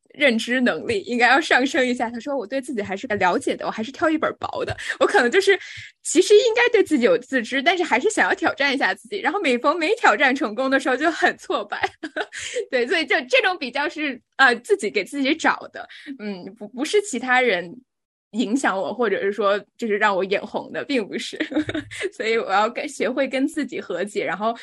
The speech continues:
可以接受那个，就是慢慢去接受说神创造的我是什么样子的，然后神期待着看到我未来会变成什么样的，可能是就这样吧，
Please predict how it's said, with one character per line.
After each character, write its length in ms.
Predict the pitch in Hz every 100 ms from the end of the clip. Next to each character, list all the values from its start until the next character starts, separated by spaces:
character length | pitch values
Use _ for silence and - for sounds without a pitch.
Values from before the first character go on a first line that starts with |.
| - - _
可 140 | - 262
以 120 | 226
接 280 | 180 220 233
受 280 | 254 240 190
那 200 | 214 185
个， 260 | 135 82 277 _ _ -
就 80 | 247
是 100 | 311
慢 160 | 339
慢 160 | 311 247
去 120 | 254
接 200 | 214 202
受 200 | 226 208
说 180 | 220 208
神 260 | 240 180 170
创 220 | 294 214
造 180 | 202 180
的 120 | 160
我 140 | 151
是 120 | - 190
什 200 | 190 98
么 80 |
样 220 | 101 151 151
子 140 | 156
的， 120 | -
然 120 | 117
后 180 | 170 196
神 320 | 208 196 170 254 _
期 200 | - 254
待 200 | 262 220
着 100 | 151
看 260 | - 339 254
到 160 | 180
我 120 | 156
未 140 | 101 196
来 120 | 170
会 140 | 220
变 200 | 247 554 339
成 160 | 202
什 160 | - -
么 80 | 101
样 180 | - -
的， 100 | 202
可 120 | -
能 140 | 190
是 180 | 226 277
就 160 | 277 -
这 100 | 359
样 140 | 415 214
吧， 160 | -